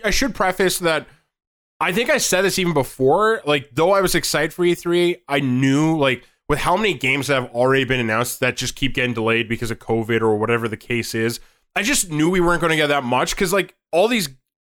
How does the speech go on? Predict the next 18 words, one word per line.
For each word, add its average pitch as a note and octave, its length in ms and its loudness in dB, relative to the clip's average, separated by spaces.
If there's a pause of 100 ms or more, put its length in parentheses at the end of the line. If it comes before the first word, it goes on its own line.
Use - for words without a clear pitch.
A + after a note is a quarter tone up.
(420)
developers D#3 680 2
are D#3 60 0
still F#3 260 0
sitting G#3 380 -2
on F3 140 2
games F3+ 300 0
they D3+ 100 0
can't D#3+ 280 -4
release. D#3 520 -2 (640)
So G#3 140 2
it's F#3+ 120 0
like, F3+ 220 2
I, F#3+ 440 -2
I, F#3 140 -6
I F#3+ 40 0
did G3+ 520 -6
kinda F#3+ 320 0
already, D#3+ 760 2